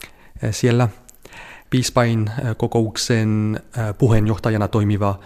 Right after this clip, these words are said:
äh, piispa Georges Pontier,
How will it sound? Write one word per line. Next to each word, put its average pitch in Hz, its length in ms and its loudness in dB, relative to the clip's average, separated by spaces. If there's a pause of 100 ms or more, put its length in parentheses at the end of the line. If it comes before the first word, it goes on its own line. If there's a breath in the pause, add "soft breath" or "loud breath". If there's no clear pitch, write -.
(580 loud breath)
äh, 113 60 0 (1200)
piispa 104 460 -2 (200)
Georges 104 320 2
Pontier, 127 540 0